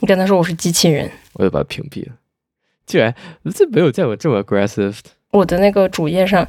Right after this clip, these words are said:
Speaker 1: 哎呦，我已经 lost in my 主页了，就有一种给小猴子洗脚的这种，这怎么会不看呢？
Speaker 2: 不要看，
Speaker 1: 怎么能不看呢？
Speaker 2: 不要看，不要看。我每次打开 Instagram 只，
Speaker 1: 天哪。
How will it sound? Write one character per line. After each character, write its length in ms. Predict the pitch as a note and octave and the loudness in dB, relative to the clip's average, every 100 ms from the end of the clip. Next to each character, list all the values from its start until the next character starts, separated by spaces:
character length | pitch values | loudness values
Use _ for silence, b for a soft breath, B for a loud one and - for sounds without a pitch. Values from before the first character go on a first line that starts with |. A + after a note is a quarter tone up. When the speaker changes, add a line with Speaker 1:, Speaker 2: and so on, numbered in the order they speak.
| B B B | B B B
Speaker 1:
哎 120 | - D#3+ | -2 2
呦， 140 | D3 | 2
我 80 | D#3 | 2
已 140 | E3+ | 0
经 160 | E3+ F3+ | 0 2
lost 340 | F3+ F3+ F#3 | 2 2 0
in 80 | E3 | 2
my 140 | D#3 D#3+ | 2 0
主 180 | D#3+ | 0
页 220 | C#3 D#3+ D3 | 0 2 2
了， 80 | |
就 140 | D3+ A3+ | 2 2
有 100 | G#3 | 2
一 120 | G#3+ | 2
种 160 | G#3 G3 | 2 2
给 120 | G3+ | 0
小 180 | G3+ E3 | 0 0
猴 220 | - D3 | 2 2
子 100 | F#3+ | 0
洗 240 | - D#3+ | 0 -2
脚 280 | F3+ G3 C3 | 2 2 0
的 100 | C3 | -2
这 120 | D3+ E3 | 0 0
种， 240 | C#3 - _ _ _ _ - | 0 -2 _ _ _ _ -8
这 120 | - C4 | -2 0
怎 200 | - F#3 | 2 0
么 80 | F#3+ | 2
会 140 | A3+ | 2
不 100 | G#3+ | 0
看 320 | G3+ B3+ B3 F#3+ | -2 0 0 0
呢？ 180 | - - - | -6 -8 -2
Speaker 2:
不 80 | - | 2
要 140 | G#2+ | 4
看， 0 | |
Speaker 1:
怎 0 | |
么 0 | |
能 80 | A#3+ | 2
不 200 | F#3+ G#2 | 2 0
看 320 | G3 C#4 G3 | 2 0 0
呢？ 60 | - - | -8 -8
Speaker 2:
不 80 | - | -2
要 140 | G2+ A2 | 0 0
看， 280 | - G#2 - - | -2 -6 -6 -4
不 60 | F#2+ | -4
要 100 | G2+ | -4
看。 240 | - - | -6 -6
我 100 | - | -2
每 100 | B2+ G2+ | 0 0
次 100 | - | -2
打 100 | F#2 | -2
开 80 | F#2 | 0
Instagram 380 | - A#2+ F#3+ | 2 2 2
只， 80 | G3+ | 2
Speaker 1:
天 0 | |
哪。 140 | G3 | -2